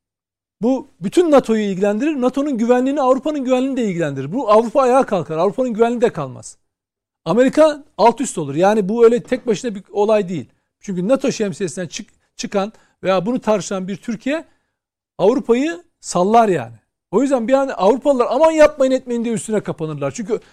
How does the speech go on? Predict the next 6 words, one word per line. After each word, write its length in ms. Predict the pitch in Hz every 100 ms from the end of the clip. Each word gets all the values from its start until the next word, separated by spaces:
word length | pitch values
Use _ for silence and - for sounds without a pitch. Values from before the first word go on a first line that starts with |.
| _
Erdoğan 340 | 180 247 339 247
öyle 160 | 254
yetiştirmeye 440 | 285 - - 156 139
çalışıyorlar. 540 | 139 120 - 117 110 _ _ _ _ _ _ _ _ _ _ _ _
Şimdi 180 | - 214
dolayısıyla 640 | 262 311 - 349 302 165